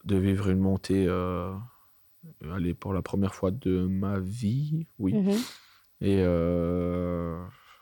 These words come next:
Speaker 1: voilà, se concentrer sur ça et voir, euh, ce qui se passera pour prendre une décision, hein, extra-sportive, on verra après.
Speaker 2: Quel est votre message pour les supporters ?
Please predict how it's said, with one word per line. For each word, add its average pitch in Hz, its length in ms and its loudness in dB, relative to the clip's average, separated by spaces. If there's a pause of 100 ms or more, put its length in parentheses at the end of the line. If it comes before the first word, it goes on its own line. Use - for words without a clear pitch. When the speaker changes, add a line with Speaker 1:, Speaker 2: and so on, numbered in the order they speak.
(840)
Speaker 1:
voilà, 117 240 2
se - 120 -6
concentrer - 400 0
sur - 220 -2
ça 104 280 2
et 98 120 0
voir, 95 320 0
euh, 85 100 0
ce - 120 -6
qui - 100 -8
se - 40 -12
passera 95 720 -2 (220)
pour - 140 -8
prendre 98 180 0
une 95 100 4
décision, 92 480 0
hein, 80 200 -2
extra-sportive, - 600 -6
on 90 60 -4
verra 101 200 -4
après. - 160 -6
Speaker 2:
Quel 208 100 2
est 220 80 2
votre 311 160 0
message 226 380 0
pour 202 100 0
les 190 60 0
supporters ? 190 520 -6